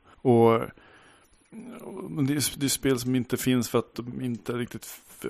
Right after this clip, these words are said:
färdiga. Men Bläck är ju ganska färdigt, det har ju varit samma form nu sedan tvåtusen tolv. Eh, men det finns bara inte på papper för att jag har inte, det, det är som, som vanligt. Det här med hur formen går till, vi ska förklara hur man ska spela det. Det,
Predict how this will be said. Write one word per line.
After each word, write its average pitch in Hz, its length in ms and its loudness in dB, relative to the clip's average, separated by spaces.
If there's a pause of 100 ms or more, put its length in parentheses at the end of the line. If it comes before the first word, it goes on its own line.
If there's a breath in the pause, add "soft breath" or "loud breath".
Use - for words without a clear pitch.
färdiga. 117 920 2
Men 123 480 -8
Bläck 123 260 -8
är 139 40 0
ju 139 60 0
ganska 131 340 0
färdigt, 117 340 -4
det 117 60 -6
har 117 80 -2
ju 127 80 -2
varit - 400 -8
samma 117 360 -2
form 110 300 2
nu 104 60 -8
sedan 110 140 -8
tvåtusen 117 480 -10
tolv. 120 520 0 (1300 soft breath)
Eh, 101 240 -4
men 117 100 -6
det 123 60 4
finns 113 220 -4
bara 117 60 0
inte 104 120 -4
på 110 60 -2
papper 110 360 -2
för 101 100 -6
att 98 60 -4
jag 110 60 0
har 95 80 -2
inte, 104 160 -8
det, 107 440 -10
det 76 240 -10
är 113 40 2
som, 110 280 -2
som 127 160 -2
vanligt. 110 400 2 (460 loud breath)
Det 95 80 -4
här 101 100 0
med 107 120 -2
hur 110 100 0
formen 117 440 4
går 104 80 -4
till, 104 200 -6
vi - 80 -10
ska 110 140 -6
förklara 113 560 2
hur 104 180 2
man 104 120 -4
ska - 120 -10
spela 107 380 -2
det. 101 120 0
Det, 104 160 -2